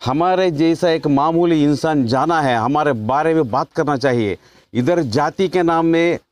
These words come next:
अ, चुनाव होता है, ये इधर उसको stop करना है। जाति नहीं, हमारे जाति में कुछ भी खाना नहीं मिलता, जाति में भाईचारे नहीं मिलता। हमें आपस में समाज में एक तरक्की हासिल करने के लिए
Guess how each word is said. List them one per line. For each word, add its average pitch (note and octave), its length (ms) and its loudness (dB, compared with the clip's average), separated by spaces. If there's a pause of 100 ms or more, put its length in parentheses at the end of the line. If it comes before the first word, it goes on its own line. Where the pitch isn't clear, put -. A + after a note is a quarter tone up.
(100)
अ, B2+ 280 0
चुनाव D3+ 320 -2
होता C3+ 280 -2
है, F#2+ 200 -4 (180)
ये F#3 400 0 (120)
इधर C#3 260 0
उसको D3 380 0
stop E3 420 -4
करना B2 240 -2
है। F2 160 -8 (500)
जाति D#3+ 380 -2
नहीं, F3+ 220 2
हमारे D3 240 0
जाति C#3 440 -2
में E3 120 0
कुछ C#3+ 220 -4
भी D#3+ 100 -2
खाना D3 280 -2
नहीं D3+ 200 0
मिलता, A#2+ 380 -2 (260)
जाति C3 300 -2
में D#3+ 180 2
भाईचारे D3 420 0
नहीं C#3 180 0
मिलता। A2+ 380 -2 (360)
हमें D3 260 0
आपस D#3+ 420 -2
में E3 100 0
समाज D3+ 440 -2
में E3 160 0
एक D3 320 0 (360)
तरक्की E3+ 320 -2
हासिल D#3+ 360 -2
करने C#3+ 280 -2
के A#2+ 140 -2
लिए A#2 200 0